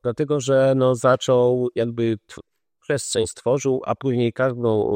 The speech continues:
y, tą przestrzeń, niebo i ziemię wypełniał, nie? I zobaczcie, że kwestia podsumowania. No przecież Bóg jako wszech-, wszechwiedzący,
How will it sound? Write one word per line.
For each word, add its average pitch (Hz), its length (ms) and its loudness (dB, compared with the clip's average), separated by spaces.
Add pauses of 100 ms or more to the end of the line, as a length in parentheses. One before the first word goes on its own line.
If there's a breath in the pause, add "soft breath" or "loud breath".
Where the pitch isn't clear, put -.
(300)
y, - 300 -16
tą 98 340 0
przestrzeń, 120 500 0
niebo 110 280 0
i 95 100 0
ziemię 110 420 0 (420 soft breath)
wypełniał, 104 640 -2
nie? 117 160 0 (1200)
I 120 460 4 (160)
zobaczcie, 131 520 0
że 123 240 0
kwestia 135 420 -4
podsumowania. 120 880 -2
No 98 120 -2
przecież 123 360 -6
Bóg 135 200 -4
jako 120 240 -2
wszech-, 120 260 -2 (180)
wszechwiedzący, 110 1040 0